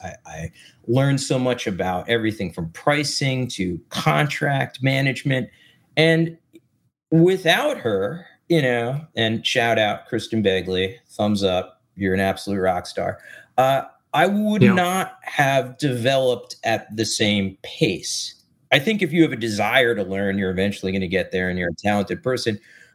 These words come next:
Speaker 1: But I never would have been able to k-, play catch up.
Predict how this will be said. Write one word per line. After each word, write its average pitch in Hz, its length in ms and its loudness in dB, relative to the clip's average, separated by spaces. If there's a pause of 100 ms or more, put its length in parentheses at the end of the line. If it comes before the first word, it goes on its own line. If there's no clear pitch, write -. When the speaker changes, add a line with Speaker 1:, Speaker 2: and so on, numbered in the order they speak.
(120)
Speaker 1:
But 156 160 4
I 160 100 4
never 180 600 0
would 160 240 2
have 143 140 -2
been 139 160 0
able 117 600 0
to 110 80 -10
k-, - 220 -14
play - 200 0
catch - 460 -8
up. - 260 -12